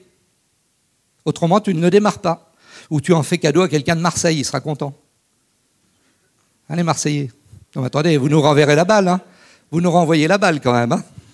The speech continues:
Bon. Indispensable. Aujourd'hui, ce que l'on souhaite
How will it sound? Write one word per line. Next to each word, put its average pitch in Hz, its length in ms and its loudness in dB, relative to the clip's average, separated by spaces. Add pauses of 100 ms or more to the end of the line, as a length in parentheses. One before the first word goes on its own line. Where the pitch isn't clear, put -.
(400)
Bon. 120 220 -2 (1800)
Indispensable. 185 920 0 (1300)
Aujourd'hui, 208 460 4
ce - 80 -2
que 202 100 4
l'on 185 180 4
souhaite - 300 0